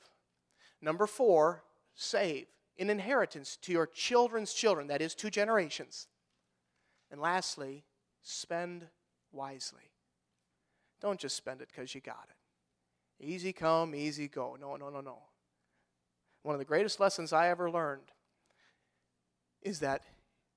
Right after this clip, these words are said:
your time is your life. If I work forty hours to earn four hundred dollars,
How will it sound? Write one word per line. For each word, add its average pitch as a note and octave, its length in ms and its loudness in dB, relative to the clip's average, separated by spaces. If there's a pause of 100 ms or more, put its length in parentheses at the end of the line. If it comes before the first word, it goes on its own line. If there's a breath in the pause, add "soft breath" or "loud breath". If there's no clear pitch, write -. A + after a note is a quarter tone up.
(120)
your E3 340 0 (120)
time F3+ 580 -4 (840)
is C#3 180 -12
your C#3+ 180 -2
life. C#3+ 500 -10 (720 soft breath)
If D#3 160 -8
I F3+ 160 6
work G#3 240 0
forty F#3+ 400 -2
hours D3 540 -2 (120)
to - 140 -8
earn C#3+ 200 -8
four D#3+ 200 2
hundred E3 220 -2
dollars, C#3+ 520 2